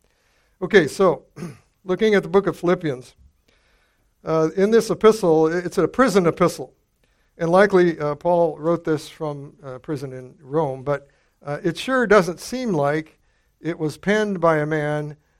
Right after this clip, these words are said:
uh, who is in prison, 'cause it's all about joy. It's all about rejoicing. It's the key word of this letter. It's used at least sixteen times, joy or rejoicing, in this letter.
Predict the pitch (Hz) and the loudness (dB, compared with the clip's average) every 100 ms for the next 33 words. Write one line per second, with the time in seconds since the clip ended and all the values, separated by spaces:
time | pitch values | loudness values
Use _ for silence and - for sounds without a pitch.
0 | _ - 139 135 135 135 - _ 147 151 | _ -12 -8 -6 -6 -8 -12 _ -6 -4
1 | 151 160 131 - _ _ _ _ _ _ | -2 -4 -4 -14 _ _ _ _ _ _
2 | _ _ _ _ _ _ - 135 185 214 | _ _ _ _ _ _ -18 0 4 6
3 | 185 165 147 147 117 _ _ _ - 143 | 6 2 2 -2 -4 _ _ _ -12 -10
4 | 143 151 151 151 160 156 - _ _ _ | -4 -2 -2 0 0 -2 -6 _ _ _
5 | _ _ _ _ _ - 147 - 175 156 | _ _ _ _ _ -16 -14 -6 -4 -2
6 | 160 131 123 127 - _ _ _ 135 139 | -2 -4 -10 -14 -14 _ _ _ -10 -10
7 | 120 117 _ _ _ _ _ _ _ _ | -10 -18 _ _ _ _ _ _ _ _
8 | - 143 175 160 156 151 160 208 208 208 | -20 -8 -2 -2 -4 -2 2 2 2 0
9 | 190 170 143 143 120 120 - _ 143 131 | 0 -8 -6 -8 -8 -12 -20 _ -12 -2
10 | 165 151 160 156 135 127 135 131 127 127 | 2 2 4 2 0 -6 -8 -8 -16 -20
11 | 131 123 139 127 120 | -20 -14 -10 -10 -12